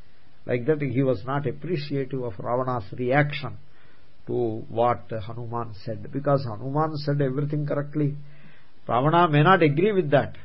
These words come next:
But, uh, it is against dharma to kill the envoy that it is coming. So, Vig-, Vi-, Vibhishana is a minister. He is not only brother, but he, he occupies the position of a minister also.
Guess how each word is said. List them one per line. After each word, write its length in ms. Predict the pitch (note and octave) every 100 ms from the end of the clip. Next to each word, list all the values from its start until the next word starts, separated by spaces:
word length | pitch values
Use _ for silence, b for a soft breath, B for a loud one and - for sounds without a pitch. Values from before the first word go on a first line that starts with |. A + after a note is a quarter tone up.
| - b b b - -
But, 220 | F3 D3
uh, 340 | C3 C#3+ - -
it 100 | C#3
is 140 | D3+
against 380 | C#3+ D3+ G#3+ - F#3+
dharma 380 | E3+ F3+ F#3+ E3
to 160 | F3+ C#3+
kill 200 | - G#3
the 160 | F#3+ F3+
envoy 420 | D3+ D#3 C#3+ G2 -
that 160 | A#2+ -
it 300 | C3+ C#3+ C#3+
is 160 | C#3+ -
coming. 300 | D3 D3 - - b b b -
So, 280 | D3 C#3+ C3+
Vig-, 200 | C3 C3
Vi-, 880 | F3 D3 D3 C#3+ C3 B2+ A#2 A2 -
Vibhishana 580 | B2 D3 G#3+ A3+ G#3 G3
is 80 | D#3+
a 60 |
minister. 500 | D3+ E3+ D#3 - F#2+ - - - - - - - - -
He 140 | B2+ B2
is 140 | G2+ G#2+
not 220 | G#2 G2+
only 240 | D#3 F3
brother, 580 | D3 B2 C#3 F#3+ E3 G2+
but 160 | G#2+ B2+
he, 200 | C3 C#3+
he 440 | C3+ C3+ C3 C#3 - -
occupies 520 | - - D3+ D#3 D3
the 80 | C#3+
position 480 | D3 C#3 D3 D3 D3
of 100 | D3
a 60 |
minister 500 | B2 B2+ C#3+ - A#2
also. 320 | A2 G2+ -